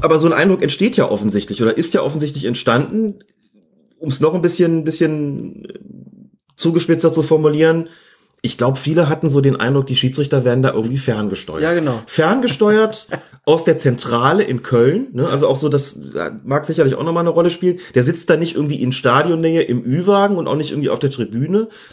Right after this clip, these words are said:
Speaker 1: Der sitzt irgendwo so in so einem zentralen Ort, dunklen Ort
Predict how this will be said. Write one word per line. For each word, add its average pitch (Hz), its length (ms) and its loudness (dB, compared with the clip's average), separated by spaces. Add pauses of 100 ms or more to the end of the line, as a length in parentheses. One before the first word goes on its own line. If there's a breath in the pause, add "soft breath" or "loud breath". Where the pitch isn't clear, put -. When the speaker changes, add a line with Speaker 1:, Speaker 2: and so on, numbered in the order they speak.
Speaker 1:
Der 131 140 2
sitzt - 280 -10
irgendwo 170 260 4
so 165 100 2
in 160 80 0
so 156 80 2
einem 147 160 2
zentralen 143 540 0
Ort, 135 280 2
dunklen 165 340 2
Ort 143 520 -4